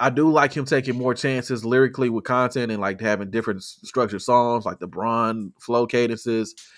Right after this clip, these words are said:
him rapping alongside Lil Wayne, not being scared to get washed, uh, the storytelling elements on Trust Love. Um, all of those are cool. Like, it, it's some really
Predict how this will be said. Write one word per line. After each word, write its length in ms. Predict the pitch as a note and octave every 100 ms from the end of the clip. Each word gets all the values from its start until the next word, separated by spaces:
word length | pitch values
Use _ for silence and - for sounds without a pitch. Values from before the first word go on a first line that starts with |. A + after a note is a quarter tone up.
| _
him 120 | A#2+ G#2+
rapping 300 | A2+ A2 G#2+
alongside 440 | G#2+ A2 A#2 A2
Lil 260 | G#2 A2 G#2
Wayne, 460 | A2+ A2+ A2+ A2
not 180 | A2 G2
being 140 | A2
scared 280 | G#2+ A#2+ A2
to 40 | G2+
get 120 | G2
washed, 540 | A2 B2 A#2+ A2 - - - - _ _
uh, 160 | G#2 G#2
the 80 | F#2+
storytelling 580 | - C3+ B2+ C#3+ B2+ B2+
elements 360 | B2 A#2+ A2+
on 80 | G#2+
Trust 280 | - B2 A#2+
Love. 520 | B2 B2 A#2 A2+ A2 _ _ _ _ _
Um, 480 | G2 G2 G2 F#2 F#2+ _ _
all 160 | A2+ C#3+
of 80 | C3+
those 220 | B2+ A2
are 40 |
cool. 300 | - G2+ C#2+ _ _ _
Like, 220 | F#2+ G2+ F#2+
it, 180 | A2
it's 420 | G2+ G#2 F#2+ F#2 -
some 200 | G#2 F#2 G#2
really 440 | C#3+ D3 C#3 C3